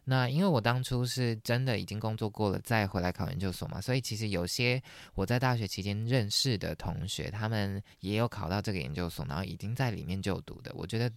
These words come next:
这些都是很好的资源，你可以问问看看里面的风气呀，或者是，呃，如何准备考试。对，那经历了这些的前期的资料收集之后，我就知道，诶，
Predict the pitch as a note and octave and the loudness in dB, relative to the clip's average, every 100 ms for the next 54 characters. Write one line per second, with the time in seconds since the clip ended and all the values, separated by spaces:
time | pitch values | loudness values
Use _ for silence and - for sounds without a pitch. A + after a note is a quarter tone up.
0 | - _ - F3 D#3+ D3+ D3+ B2 G#2 G2 | -8 _ -2 2 2 2 2 2 0 -2
1 | - - F#2 E2 D2+ E2+ G#2+ G2 F#2 - | -4 -4 -2 0 -2 0 2 2 0 -10
2 | - - - G#2+ G#2 G#2+ G#2+ G#2+ F#2 G2 | -20 -12 -4 0 0 -2 -4 -2 -2 -2
3 | A2 G#2+ A#2 A#2+ B2 C#3 A2+ G#2 G2 F#2+ | -2 0 -2 -2 -2 -4 -2 -2 0 0
4 | F#2+ G#2+ F#2 F2 - G2+ F#2 F2+ - - | -2 -2 -2 -2 -2 -2 -2 -2 -6 -20
5 | - - - E2 D#2 D2 D#2+ - G#2+ G#2 | -20 -14 -6 -4 -2 -4 -4 -2 -2 0
6 | A2 F2 - F#2+ - - - - D#2+ - | -2 -2 -2 -2 -6 -10 -10 -8 -10 -12
7 | _ _ _ _ - - A#2+ _ _ _ | _ _ _ _ -14 -12 -12 _ _ _
8 | _ - B2+ B2+ A#2+ A#2 A2+ A2 A2+ - | _ 0 2 4 2 0 0 -2 -2 0
9 | F3 E3+ A#2+ G#2+ B2+ C3 B2 A2+ G2 - | 2 4 4 2 2 4 4 4 2 2
10 | G2 A2 A2+ G#2+ G#2 G#2+ A#2 A2 - G#2 | -2 -2 -2 -2 -2 0 2 2 0 -2
11 | G#2 F2+ E2+ F#2 G2+ G#2+ E2+ D2+ G#2 F#2 | -4 -6 -4 -4 0 2 2 2 0 -2
12 | G2 G#2+ G2 - | -2 0 0 0